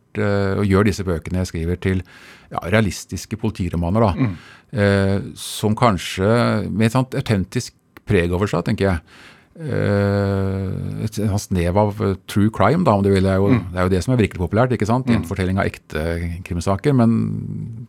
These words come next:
Speaker 1: du kommer kanskje nært på med disse historiene mine.
Speaker 2: Mm. Men når du, når du skriver detaljert, går du tilbake i tid da, fremdeles?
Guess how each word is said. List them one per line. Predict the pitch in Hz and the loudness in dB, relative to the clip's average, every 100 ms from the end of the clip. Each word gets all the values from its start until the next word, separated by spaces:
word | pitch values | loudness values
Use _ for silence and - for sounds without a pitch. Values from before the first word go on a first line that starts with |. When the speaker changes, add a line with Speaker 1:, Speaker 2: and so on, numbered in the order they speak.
| 120 | -10
Speaker 1:
du | 117 | -6
kommer | - 117 | -2 0
kanskje | 139 113 101 | 2 0 0
nært | 85 - | -2 -2
på | 92 82 92 | -2 0 2
med | 98 92 90 95 | 2 0 0 -2
disse | 95 90 | -4 -6
historiene | 87 87 87 | -4 -4 -2
mine. | 90 - - - | -4 -6 -12 -4
Speaker 2:
Mm. | 117 95 76 - _ _ _ _ _ _ _ _ _ _ _ _ _ _ _ _ _ _ _ _ _ _ _ _ _ | -2 -2 -8 -20 _ _ _ _ _ _ _ _ _ _ _ _ _ _ _ _ _ _ _ _ _ _ _ _ _
Men | 123 123 | 2 2
når | 123 | 0
du, | 131 123 | 0 2
når | 131 123 | 2 4
du | 123 117 117 117 | 2 0 -4 -8
skriver | - 101 95 | -6 -4 -2
detaljert, | 98 117 107 98 101 | -2 2 4 2 2
går | 101 | 0
du | 95 110 | 0 0
tilbake | 92 80 - - | 2 2 0 -4
i | |
tid | 107 107 | -2 0
da, | 170 - - | -2 -6 -2
fremdeles? | 110 95 92 165 | 0 2 0 -2